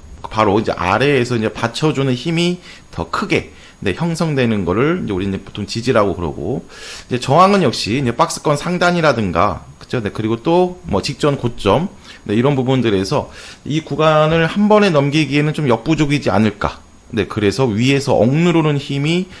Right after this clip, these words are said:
네, 좀 더 크게, 네, 작용하는 이제 변곡점이라고 보시면 되겠습니다. 이제 돌파는, 네, 앞서 말씀드린 대로, 어, 박스권도 마찬가지고 또 현재 추세에서 한 번 더,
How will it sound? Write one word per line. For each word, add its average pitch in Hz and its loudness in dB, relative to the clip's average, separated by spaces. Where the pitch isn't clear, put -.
네, 104 -2
좀 160 -2
더 131 -2
크게, 139 -2
네, 82 -4
작용하는 107 -2
이제 - -6
변곡점이라고 104 2
보시면 87 -6
되겠습니다. 71 -8
이제 92 -4
돌파는, 143 2
네, 110 0
앞서 95 -2
말씀드린 110 0
대로, 101 0
어, 90 -6
박스권도 175 2
마찬가지고 131 -2
또 117 -6
현재 165 -2
추세에서 156 0
한 202 -4
번 202 2
더, 185 2